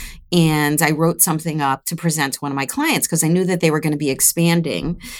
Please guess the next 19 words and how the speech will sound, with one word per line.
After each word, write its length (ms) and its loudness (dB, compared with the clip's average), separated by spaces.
And 500 4
I 80 4
ran 240 2
it 80 0
by, 460 2
you 80 -6
know, 180 -4
a 80 -2
recruiter 420 -2
friend 300 -2
of 160 -6
mine 380 -4
'cause 160 -4
I'm 120 2
involved 360 4
with 120 -6
all 120 -2
these 180 0
associations 1080 0